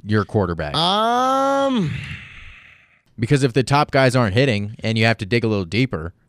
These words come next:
Speaker 1: I think that
Speaker 2: It should give you belief
Speaker 1: more
Speaker 2: that
Speaker 1: difficult.
Speaker 2: it, it, you can find a guy anytime, anywhere. For me, uh, to me, that's what that would tell me. It's about finding the guy. <laughs> That's the job,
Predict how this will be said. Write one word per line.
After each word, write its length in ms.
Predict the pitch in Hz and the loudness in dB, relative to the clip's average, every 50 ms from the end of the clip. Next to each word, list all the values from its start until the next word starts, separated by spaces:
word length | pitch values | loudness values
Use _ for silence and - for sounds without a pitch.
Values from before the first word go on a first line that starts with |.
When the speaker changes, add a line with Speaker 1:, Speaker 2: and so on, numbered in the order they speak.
| _ _ _ _ _ _ _ _ _ _ - | _ _ _ _ _ _ _ _ _ _ -6
Speaker 1:
I 80 | - | -4
think 160 | 120 127 107 92 | -2 -2 -2 0
that 220 | 107 107 110 - _ _ - | 0 0 0 -2 _ _ -4
Speaker 2:
It 120 | 156 151 | -2 -2
should 220 | - - 160 139 | 0 0 -2 -2
give 140 | 127 151 139 | -2 0 0
you 100 | 131 123 | 0 0
belief 460 | 101 80 104 95 92 92 104 110 107 110 | 0 -2 -2 -2 0 0 0 0 0 0
Speaker 1:
more 140 | 113 101 90 | 0 0 0
Speaker 2:
that 180 | 110 107 113 | -2 -2 -2
Speaker 1:
difficult. 220 | - 113 107 90 - | -2 -2 -4 -4 -4
Speaker 2:
it, 60 | 110 | -6
it, 140 | 110 92 98 | -6 -6 -6
you 60 | 101 | -8
can 160 | - 107 101 | -6 -6 -6
find 240 | - 113 104 98 95 | -4 -4 -4 -4 -4
a 40 | 92 | -4
guy 200 | 85 90 92 87 | -4 -4 -4 -2
anytime, 480 | 87 85 85 80 - 87 85 82 80 | -4 -6 -8 -10 -8 -8 -6 -6 -6
anywhere. 320 | 82 82 80 76 69 69 71 | -6 -6 -6 -8 -8 -10 -10
For 160 | - - 107 | -6 -4 -2
me, 380 | 104 113 120 101 73 57 - _ _ _ _ _ _ _ _ _ _ _ _ _ _ _ - | -2 0 -2 -2 -4 -8 -16 _ _ _ _ _ _ _ _ _ _ _ _ _ _ _ -10
uh, 140 | 107 107 87 87 82 82 | -8 -8 -8 -8 -10 -8
to 100 | - 127 | -4 -2
me, 160 | 127 139 135 | -2 0 0
that's 200 | 117 113 - - | 0 -2 -2 -4
what 100 | 101 95 | -4 -4
that 140 | 107 98 95 | -4 -4 -4
would 140 | 101 90 | -6 -6
tell 200 | - - 101 90 | -4 -4 -2 -2
me. 260 | 87 90 90 87 82 76 _ _ - - - - - | -2 -2 -4 -4 -6 -8 _ _ -20 -20 -18 -8 -6
It's 160 | 104 113 - | -6 -4 -4
about 340 | 113 101 117 110 110 - - | -2 0 0 0 0 -2 -6
finding 580 | - 85 82 _ - 98 95 98 98 98 92 | -12 -18 -16 _ -4 -4 -2 -2 -2 -2 -4
the 80 | 85 80 | -6 -8
guy. 540 | 71 - - 107 131 160 127 78 62 - - 80 80 _ _ _ _ _ _ _ _ _ _ _ _ - | -8 -8 -6 -4 -4 -4 -4 -6 -10 -14 -20 -20 -20 _ _ _ _ _ _ _ _ _ _ _ _ -10
<laughs> 100 | - - - - _ _ _ _ _ _ - | -10 -10 -10 -10 _ _ _ _ _ _ -4
That's 300 | 131 123 113 - - - | -2 -2 -2 -2 -6 -6
the 100 | - 117 | -6 -6
job, 440 | 101 - 151 170 175 107 64 - - | -2 0 2 2 2 0 -2 -6 -12